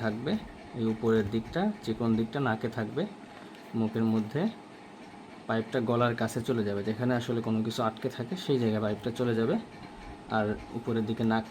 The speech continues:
থাকবে, মুখ নাক সম্পূর্ণ এটা দিয়ে চাপ দিয়ে আটকে রাখতে হবে, আর পাইপটা গলার কাছে চলে যাবে। তারপরে যখন আপনি এরকম তিন চারবার পুশ আপ করবেন, এই পাইপ দিয়ে বাতাসটা আসলে টানার চেষ্টা করবে।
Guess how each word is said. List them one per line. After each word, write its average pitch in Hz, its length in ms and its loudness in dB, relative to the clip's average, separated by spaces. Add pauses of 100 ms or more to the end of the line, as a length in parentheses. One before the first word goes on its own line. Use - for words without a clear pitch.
থাকবে, 131 260 -2 (240)
মুখ 123 160 6 (200)
নাক 117 140 2 (120)
সম্পূর্ণ 113 380 0 (140)
এটা 117 180 -2
দিয়ে 120 160 -2
চাপ 107 120 2 (100)
দিয়ে 127 140 2
আটকে 107 280 -6
রাখতে 107 280 -4
হবে, 151 160 -4 (680)
আর 110 60 0 (100)
পাইপটা 113 300 2 (100)
গলার 113 280 4
কাছে 113 220 -6
চলে 123 200 4
যাবে। 95 120 -2 (100)
তারপরে 123 360 2
যখন 123 240 2
আপনি 127 180 0 (960)
এরকম 113 260 0 (140)
তিন 135 200 2
চারবার 127 340 4
পুশ 127 240 4
আপ 127 80 0 (120)
করবেন, 131 260 4 (960)
এই 127 60 8 (100)
পাইপ 120 180 6 (100)
দিয়ে 131 180 2
বাতাসটা 110 520 0
আসলে 113 180 0 (200)
টানার 117 240 2 (100)
চেষ্টা 131 280 -2
করবে। 98 240 -6